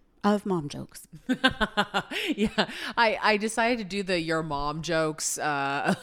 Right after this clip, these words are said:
Speaker 2: <laughs> a little while ago, uh, because I just got bored one day and I was like, "What, what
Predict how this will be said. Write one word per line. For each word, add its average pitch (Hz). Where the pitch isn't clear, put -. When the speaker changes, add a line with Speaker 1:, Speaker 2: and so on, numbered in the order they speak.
Speaker 2:
<laughs> -
a 311
little 208
while 151
ago, 175
uh, 165
because 226
I 233
just 240
got 202
bored 170
one 160
day 156
and 151
I -
was 170
like, 208
"What, 466
what 453